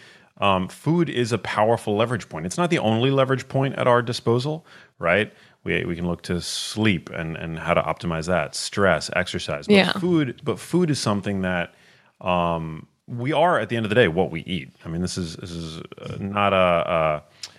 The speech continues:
Speaker 1: a hyperbole. This is absolute scientific fact at this point. And what we eat informs our,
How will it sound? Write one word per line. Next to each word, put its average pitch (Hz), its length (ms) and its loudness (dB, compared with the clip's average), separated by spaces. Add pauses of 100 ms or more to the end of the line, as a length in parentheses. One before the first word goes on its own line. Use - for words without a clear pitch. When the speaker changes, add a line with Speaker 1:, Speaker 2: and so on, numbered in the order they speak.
(480)
Speaker 1:
a 87 160 -8
hyperbole. 98 640 2
This 73 220 -8
is 87 100 -4
absolute 92 720 -2
scientific 92 560 -2
fact 95 400 2
at - 100 -14
this 104 160 -4
point. 73 420 -14
And 87 360 -4 (420)
what 139 180 6
we 151 120 0
eat 147 240 0
informs 110 580 0
our, 90 260 0